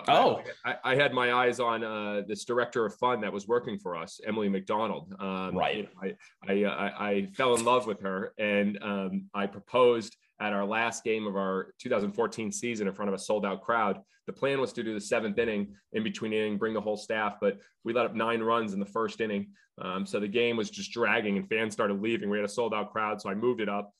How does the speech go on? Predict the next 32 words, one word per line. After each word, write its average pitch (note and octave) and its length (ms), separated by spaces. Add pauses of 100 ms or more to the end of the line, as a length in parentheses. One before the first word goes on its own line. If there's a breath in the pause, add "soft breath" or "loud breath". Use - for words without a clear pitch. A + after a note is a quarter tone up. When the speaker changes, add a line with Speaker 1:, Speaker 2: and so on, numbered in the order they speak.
(140)
Speaker 2:
She C#3+ 140
didn't C#3+ 140
wanna A#2+ 140
come A#2 160
on G#2+ 80
the G2+ 60
field. G#2 480
She's G#2 160
like, G#2+ 100
"I'm G2+ 80
popping C#3 240
popcorn, C#3 460
Jesse. A2 260
I C3+ 60
gotta E3+ 180
do E3+ 200
the D3+ 100
popcorn." B2+ 440
I'm G2+ 80
like, A2+ 180
"No, A3 160
you G#3+ 100
gotta B3 140
come G#3 160
on G#3 80
the F#3 80
field. F3+ 300
Our C3+ 80
whole A3 140
staff's G3+ 400
out A#2+ 140
there." F#2+ 220